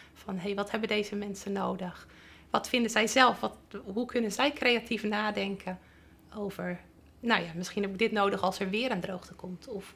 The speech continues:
of als er weer een orkaan komt of als er weer een aardbeving komt?"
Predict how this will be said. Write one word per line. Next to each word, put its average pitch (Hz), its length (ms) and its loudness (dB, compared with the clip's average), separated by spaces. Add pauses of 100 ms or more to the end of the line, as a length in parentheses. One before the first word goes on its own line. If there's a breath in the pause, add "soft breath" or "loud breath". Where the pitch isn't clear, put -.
(100)
of 202 180 -8
als 190 220 -4
er 185 120 -2
weer 233 200 2
een 208 120 0
orkaan 185 500 -6
komt 180 380 -6
of 180 100 -12
als 202 180 -4
er 202 120 0
weer 240 240 2
een 220 100 0
aardbeving 185 580 -2
komt?" - 320 -12